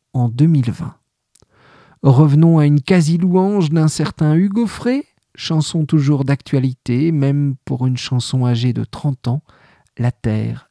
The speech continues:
est si belle. Toujours d'actualité, autre chanson de plus de trente ans, cette classique de Jean-Jacques Goldman au profit des Restos du Cœur,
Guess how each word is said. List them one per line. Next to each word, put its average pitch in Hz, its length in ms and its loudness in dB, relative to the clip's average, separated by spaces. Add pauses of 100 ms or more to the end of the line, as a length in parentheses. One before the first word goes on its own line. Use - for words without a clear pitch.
(120)
est 117 80 -6
si - 240 -10
belle. - 500 -10 (920)
Toujours 107 320 -4
d'actualité, 139 720 -2
autre 143 340 0
chanson 143 460 -2
de 170 80 2
plus 139 200 -2
de - 60 -20
trente 117 380 -4
ans, 131 160 0
cette - 240 -6
classique 156 540 -2
de 135 100 0
Jean-Jacques 123 400 0
Goldman 120 480 0
au 120 80 -2
profit 120 380 -6
des 131 100 0
Restos 120 360 -2
du 123 120 -6
Cœur, 180 420 -4